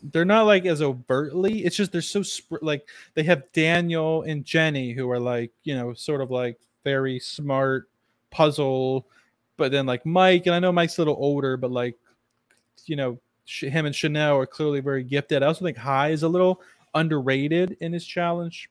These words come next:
I don't wanna say prowess, but, um, I think they could be, but Luvu was just like,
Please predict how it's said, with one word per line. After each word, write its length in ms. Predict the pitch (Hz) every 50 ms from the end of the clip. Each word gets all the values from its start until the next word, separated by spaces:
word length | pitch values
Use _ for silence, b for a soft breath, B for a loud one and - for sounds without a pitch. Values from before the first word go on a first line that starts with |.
| _ _
I 40 | - _ _ _ _ _
don't 100 | 156 151
wanna 80 | 151 139
say 140 | - 131 123
prowess, 500 | - - 147 139 123 117 120 127 - -
but, 280 | _ 127 117 113 - b b b b b b b -
um, 500 | 135 139 135 127 123 120 113 117 113 - _ _ -
I 140 | 170 202 208
think 240 | 208 226 220 220
they 180 | - 214 180 170
could 500 | - _ - - - 202 208 214 202 -
be, 240 | - 226 233 233 233
but 220 | 220 202 175 147 143
Luvu 400 | 156 175 196 185 170 170 160 147
was 160 | 143 139 131
just 200 | - 143 131 -
like, 300 | - 135 127 123 120 117